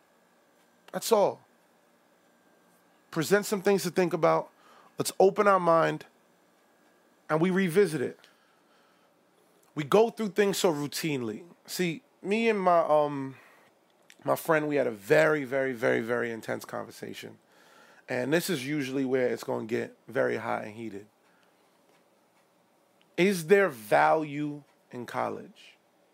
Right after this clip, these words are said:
Is there value in college? And if there is value in college,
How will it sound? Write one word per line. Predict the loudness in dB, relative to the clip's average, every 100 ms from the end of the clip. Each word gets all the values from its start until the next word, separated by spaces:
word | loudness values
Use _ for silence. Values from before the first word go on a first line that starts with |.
| _ _ _ _ _ _ _ _ _ -6
Is | -2 -2 -2
there | 0 0
value | -2 0 2 2 -2 -6 -10
in | -12 -14
college? | -10 -10 -10 -16 -20 -20 -20 _ _ _ _ _ _ _ _ _ -10
And | -4 -2
if | 0
there | 4 4
is | 4 0
value | 4 6 8 6 2 0
in | 0
college, | -2 0 0 -4 -10 -18